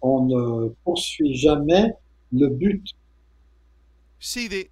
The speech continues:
Speaker 2: the essence of repentance should be based on fulfilling the purpose of God.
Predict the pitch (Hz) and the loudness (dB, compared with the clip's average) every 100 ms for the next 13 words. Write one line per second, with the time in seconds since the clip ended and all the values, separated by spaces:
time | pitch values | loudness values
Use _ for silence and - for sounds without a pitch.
0 | - 170 160 214 - 240 - 202 160 170 | -16 -14 -10 -10 -12 -14 -14 -14 -14 -12
1 | - 226 220 160 147 - 170 127 190 220 | -12 -12 -14 -18 -16 -12 -12 -10 -10 -8
2 | 180 190 - _ _ _ _ _ - 101 | -12 -16 -20 _ _ _ _ _ -20 -16
3 | - 180 240 220 - 175 160 170 - 170 | -8 -6 -6 -8 -10 -8 -8 -10 -12 -14
4 | - 196 202 214 196 160 156 - 147 - | -12 -8 -8 -8 -12 -12 -12 -12 -12 -12
5 | 147 - 151 123 170 214 120 | -16 -16 -16 -16 -16 -14 -16